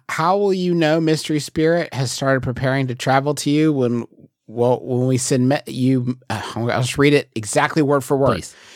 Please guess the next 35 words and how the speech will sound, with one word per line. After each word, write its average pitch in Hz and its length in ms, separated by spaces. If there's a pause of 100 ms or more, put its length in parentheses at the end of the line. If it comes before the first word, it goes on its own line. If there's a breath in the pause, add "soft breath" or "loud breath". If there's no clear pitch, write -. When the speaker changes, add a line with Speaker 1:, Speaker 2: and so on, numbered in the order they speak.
(160 loud breath)
Speaker 1:
"You 190 260
will 240 180
know 220 220
your 156 180
mystery 185 320
spirit 151 340
has 127 140
started 160 240
preparing 160 380
to 160 80
travel 156 320
to 120 140
you 95 140
when 131 240
we 151 80
send 160 220
you 156 80
a 151 40
message 131 440
via 123 340
the 123 140
eBay 131 320
messaging 123 420
system. - 340 (480 loud breath)
Your 127 120
mystery 151 380
spirit 165 300
will 151 140
arrive 143 400
promptly 185 540
within 101 300
the 113 80
next 113 260
twenty-four 127 480
hours." 139 460